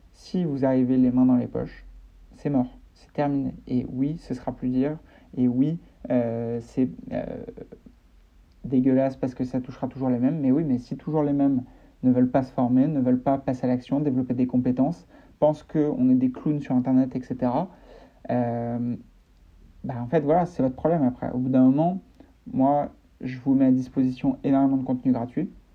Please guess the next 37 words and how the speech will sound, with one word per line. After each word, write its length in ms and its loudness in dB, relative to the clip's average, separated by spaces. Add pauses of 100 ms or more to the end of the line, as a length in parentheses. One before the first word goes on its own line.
(560)
Je 140 -4
vous 160 0
mets 100 2
à 60 0
disposition 680 -2 (300)
ces 160 -6
podcasts, 540 0
mais 100 -2
je 80 -2
suis 100 -4
aussi 200 -4
sur 180 -4
YouTube. 420 0 (720)
Euh, 460 0
je 160 -4
suis 380 -2
aussi 640 -2
sur 500 -2
mon 160 0
site 180 -8
internet 380 0
douce 200 -8
advice 380 0
point 220 -2
F 80 -4
R 240 0
où 140 -6
je 40 -8
vous 220 -2
offre 260 -8 (120)
plus 360 -12 (100)
de, 180 -2
de, 80 -2
plus 200 -8
de 160 0
soixante 420 -4
pages, 320 -2